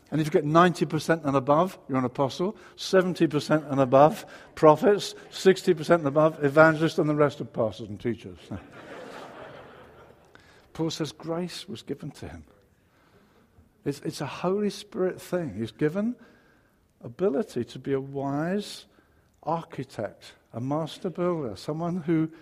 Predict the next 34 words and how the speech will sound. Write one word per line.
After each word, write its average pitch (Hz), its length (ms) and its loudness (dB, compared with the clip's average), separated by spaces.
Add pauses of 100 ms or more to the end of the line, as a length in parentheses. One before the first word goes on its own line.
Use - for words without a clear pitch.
(280)
could 156 160 -4
see 175 240 0
the 165 120 -2
shape 185 360 -4
of 135 100 -6
things. - 460 -14 (540)
It 170 80 -6
was 170 120 -4
a 185 40 -2
grace 196 340 -2
gift. - 400 -16 (1000)
And 139 100 -8
Paul 196 160 -2
says, 180 180 -4
"I, 196 120 2
I, 190 160 -4
not 220 220 -2
that 202 100 -2
I'm 202 160 0
worthy, 214 480 -4
I'm 185 160 -6
not 170 180 -10
worthy 202 480 -4
to 170 100 -10
be 170 120 -8
called 226 400 -6
an 175 80 -10
apostle 208 480 -4
because 147 260 -8
of 180 60 -2
all 208 140 2
that 196 100 2
went 196 180 0
before, 170 380 2